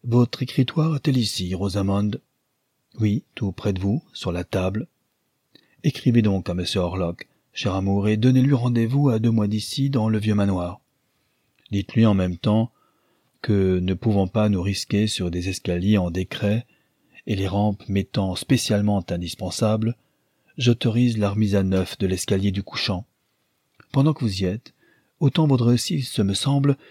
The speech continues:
écrire une autre lettre à la femme de charge de Porthgenna, pour lui faire connaître l'époque où elle devra se mettre en mesure de nous recevoir.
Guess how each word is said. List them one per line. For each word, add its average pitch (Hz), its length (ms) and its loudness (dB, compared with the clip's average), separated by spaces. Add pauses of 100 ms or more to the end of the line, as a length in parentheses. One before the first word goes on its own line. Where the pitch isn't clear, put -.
(200)
écrire 139 360 2
une 120 120 6
autre 110 240 2
lettre 90 260 -4
à 92 60 -2
la 90 100 -2
femme 92 240 -4
de 95 100 -2
charge 90 440 -2
de 101 80 -4
Porthgenna, 95 680 -2 (600)
pour 101 140 -4
lui 95 120 -2
faire 101 200 -4
connaître 98 380 0
l'époque 110 400 2
où 92 80 0
elle 85 100 -4
devra 87 320 -4
se - 140 -6
mettre 90 240 -6
en 95 60 -2
mesure 95 320 -2
de 92 80 -2
nous 92 120 0
recevoir. 92 600 -4